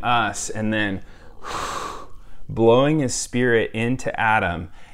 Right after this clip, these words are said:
and then he became a living being. And Ellie and I were talking about how, how amazing that whole thing is, that he was able to make them come to life. And I was saying, you know, what would it be like if you could just blow into these little people and they came alive, and, and how much you'd love them and be attached to them.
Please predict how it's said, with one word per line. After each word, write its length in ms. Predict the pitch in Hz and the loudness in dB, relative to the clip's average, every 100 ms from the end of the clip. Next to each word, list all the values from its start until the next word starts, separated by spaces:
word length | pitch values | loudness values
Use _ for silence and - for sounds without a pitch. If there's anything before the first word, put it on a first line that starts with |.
| - | -4
and 160 | 104 113 | 0 2
then 80 | 117 | 2
he 100 | 110 | 0
became 480 | 110 - 131 123 | -2 -4 -2 0
a 140 | 85 101 | 0 -2
living 500 | 104 113 113 104 98 | -2 -2 -2 -2 -2
being. 400 | 101 104 87 87 | -4 -4 -4 -4
And 120 | 92 - | -4 4
Ellie 180 | 117 | 6
and 80 | 117 | 6
I 80 | 107 | 4
were 100 | 101 | 2
talking 360 | - 107 - 107 | 4 2 2 0
about 280 | 95 87 | 2 2
how, 380 | - 104 95 87 - - - | 4 4 4 2 -6 -14 -2
how 220 | - 127 | 6 6
amazing 580 | 117 110 113 131 123 104 | 8 6 4 4 2 0
that 200 | 98 92 | 0 0
whole 180 | 113 98 | 2 2
thing 300 | - 92 90 | 2 -2 0
is, 360 | 95 95 85 - | -2 -2 -4 -4
that 240 | 87 - | -4 -4
he 140 | - | -4
was 180 | 107 98 | -2 0
able 240 | 98 95 92 | 0 2 0
to 240 | - 92 - - - | 0 -2 -2 -10 -6
make 240 | 98 110 - | 2 2 2
them 140 | 101 | 0
come 220 | - 98 | 0 -2
to 60 | 90 | 0
life. 440 | 90 95 85 82 | 2 2 2 -2
And 80 | 90 | -4
I 40 | 87 | -4
was 100 | 90 | -4
saying, 220 | 87 90 | -6 -4
you 80 | 104 | -2
know, 40 | |
what 140 | 113 143 | 2 2
would 120 | 143 | 2
it 80 | 127 | 0
be 120 | 135 | 0
like 240 | 120 101 | 0 0
if 160 | 90 - | -4 -6
you 80 | 95 | -6
could 160 | 92 | -4
just 180 | 95 - - - - - | -4 -4 -6 -10 -10 -2
blow 340 | 101 104 113 | 4 6 6
into 200 | 104 98 | 2 -2
these 160 | 95 92 | -4 -2
little 220 | 98 92 | 0 0
people 380 | - 110 101 90 | -2 -4 -2 -2
and 100 | 85 | -2
they 100 | 82 | -2
came 220 | - 95 | -2 -4
alive, 540 | 87 90 92 90 85 | -2 -2 0 -2 -6
and, 120 | 82 80 - - | -10 -10 -10 -8
and 100 | - | -4
how 120 | 95 131 | 0 2
much 200 | 135 - | 2 0
you'd 140 | 101 | 0
love 240 | 95 95 | 2 2
them 140 | 98 87 | 2 0
and 120 | 82 | -2
be 120 | 82 | -4
attached 420 | 78 - 73 - | -6 -6 -8 -10
to 80 | - | -12
them. 160 | 69 | -12